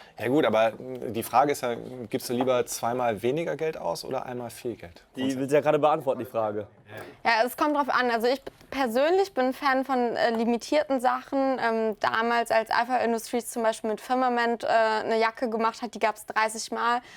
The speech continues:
Speaker 3: Ich bin auf das Event gegangen, einfach weil ich, äh, ein paar Leute sehen wollte, die ich kannte und war gar nicht mit der Absicht, da die Jacke zu kaufen. Dann hat man sich unterhalten und, äh, Ben von Alpha Industries zum Beispiel hat mir noch voll viel zu der Jacke erzählt. Und dann dachte ich mir auf einmal, ey,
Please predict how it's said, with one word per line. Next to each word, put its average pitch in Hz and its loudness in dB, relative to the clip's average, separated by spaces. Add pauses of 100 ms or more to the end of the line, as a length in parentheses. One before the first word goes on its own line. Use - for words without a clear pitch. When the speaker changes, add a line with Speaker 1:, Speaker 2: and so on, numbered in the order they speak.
(240)
Speaker 3:
Ich 240 0
bin 247 2
auf 233 0
das 233 -2
Event 247 2
gegangen, 262 2
einfach 233 0
weil 220 2
ich, - -8
äh, 233 2
ein 220 2
paar 240 2
Leute 285 2
sehen 262 2
wollte, 254 2
die 240 0
ich 240 -4
kannte 254 2 (360)
und 233 0
war 247 4
gar 294 4
nicht 370 0
mit 294 4
der 247 4
Absicht, 254 -2
da 247 6
die 226 0
Jacke 240 2
zu 214 -4
kaufen. 202 2
Dann 226 0
hat 240 0
man 240 0
sich 220 -8
unterhalten 254 2
und, 220 2
äh, 220 4
Ben 254 2
von 247 -2
Alpha 233 2
Industries 233 -2
zum 247 0
Beispiel 233 2
hat 226 0
mir 226 2
noch 226 0
voll 247 2
viel 254 2
zu 254 -2
der 233 4
Jacke 254 2
erzählt. 254 4 (500)
Und 247 4
dann 240 2
dachte 240 0
ich - -12
mir 254 4
auf 240 0
einmal, 247 2
ey, 311 4